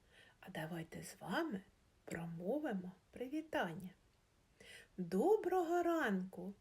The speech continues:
небо блакитне! Доброго ранку, сонце привітне! Доброго ранку, в небі пташки! Доброго ранку тобі і мені!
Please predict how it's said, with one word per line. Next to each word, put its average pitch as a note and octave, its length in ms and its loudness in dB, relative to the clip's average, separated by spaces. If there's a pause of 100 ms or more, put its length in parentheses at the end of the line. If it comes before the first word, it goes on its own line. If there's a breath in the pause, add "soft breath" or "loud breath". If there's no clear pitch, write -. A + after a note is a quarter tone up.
(120)
небо B3 480 0
блакитне! F#3+ 760 -2 (400 soft breath)
Доброго G3 680 4
ранку, G#3 480 -2
сонце C#4 760 -2
привітне! A#3 800 -4 (440)
Доброго F4+ 600 6
ранку, G3 600 0 (140)
в G3 80 0
небі F#3+ 320 4
пташки! F#3+ 680 -2 (420 soft breath)
Доброго F3+ 680 2
ранку F#3 680 -2 (280)
тобі G#3 540 4 (300)
і G4 120 2
мені! D#3+ 640 -2